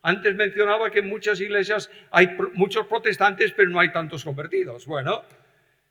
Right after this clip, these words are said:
ahí tienes Mateo capítulo siete.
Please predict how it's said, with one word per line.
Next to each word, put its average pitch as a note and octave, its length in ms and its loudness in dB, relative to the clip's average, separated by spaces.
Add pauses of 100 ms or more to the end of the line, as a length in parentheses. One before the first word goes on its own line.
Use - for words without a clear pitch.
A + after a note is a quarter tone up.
(1040)
ahí D#3 240 2
tienes F3 420 0
Mateo D3+ 380 -6
capítulo E3 480 -10
siete. - 520 -10